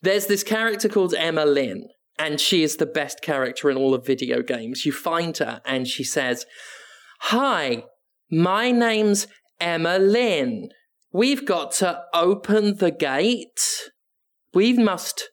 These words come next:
lower the bridge." Like, slow and deliberate, like you'd, like, try and explain something a bit complicated to a four-year-old. I can't do it justice. I actually put some highlights of the game on my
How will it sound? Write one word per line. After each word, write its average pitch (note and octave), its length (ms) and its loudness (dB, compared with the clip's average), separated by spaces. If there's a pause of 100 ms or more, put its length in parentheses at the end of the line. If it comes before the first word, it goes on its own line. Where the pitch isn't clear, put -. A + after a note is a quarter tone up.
(460)
lower E3+ 440 4
the A3 120 0
bridge." A3+ 920 0 (240)
Like, F3 320 -2 (260)
slow G#3+ 600 2
and G3+ 120 2
deliberate, E3+ 540 2
like C#3 300 -2
you'd, D3+ 240 0 (100)
like, C#3 300 -4
try D#3 300 0
and D3+ 100 -2
explain D3 420 -2
something C#3 520 -4
a C3+ 100 -2
bit C#3+ 340 -4
complicated C#3 760 -4
to C3+ 160 0
a B2 80 -4
four-year-old. B2+ 1000 -2 (760)
I F3+ 160 -2
can't A3+ 320 0
do F#3+ 140 4
it D#3+ 140 2
justice. - 720 -4 (240)
I E3 140 -2
actually A3 260 2
put G3+ 240 -4
some E3 200 -2
highlights E3+ 600 0
of F3 100 -6
the - 80 -2
game F3 440 0
on C#3+ 580 2
my B2+ 440 0